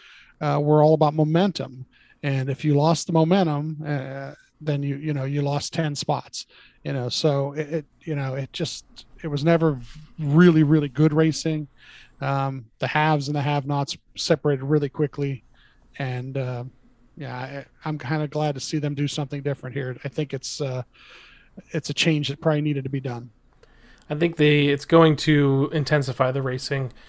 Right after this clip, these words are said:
Speaker 2: for sure. I will miss the oval. I think for me, I'm just, I'm kind of in the middle there, like, the prestige of winning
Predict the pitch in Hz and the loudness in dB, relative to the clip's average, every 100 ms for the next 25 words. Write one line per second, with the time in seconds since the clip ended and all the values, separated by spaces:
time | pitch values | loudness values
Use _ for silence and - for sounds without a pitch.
0 | - - - - 147 - 165 147 147 139 | -20 -20 -10 -2 -2 2 4 6 6 4
1 | 151 156 175 165 160 170 165 151 147 151 | 4 6 6 6 4 2 4 4 6 6
2 | 139 160 156 - 147 156 165 165 160 - | 4 2 0 0 0 4 4 4 0 -6
3 | - - - _ _ - 139 135 135 165 | -20 -20 -20 _ _ -4 -2 -2 -4 -4
4 | 139 160 170 156 151 151 147 127 127 107 | 0 4 4 4 2 0 -2 -2 -6 -8
5 | - 143 135 - - 139 - - 160 143 | -8 -6 -6 -12 -8 -6 -4 -2 0 0
6 | 135 117 151 135 123 131 147 143 139 131 | -4 -6 -6 -6 -4 -2 0 0 -2 -4